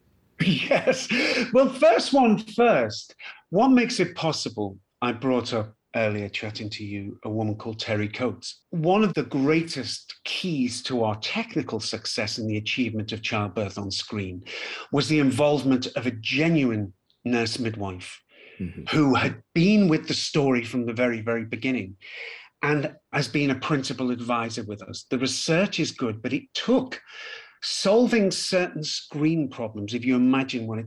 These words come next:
Speaker 1: must be like to bring childbirth into a room before the, what they call the nine o'clock watershed,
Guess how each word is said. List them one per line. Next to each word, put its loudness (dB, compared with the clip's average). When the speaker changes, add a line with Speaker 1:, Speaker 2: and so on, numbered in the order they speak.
Speaker 1:
must -4
be -2
like -4
to -6
bring 0
childbirth -6
into -6
a -4
room -4
before 0
the, 2
what -2
they -2
call -2
the -2
nine -2
o'clock -6
watershed, -2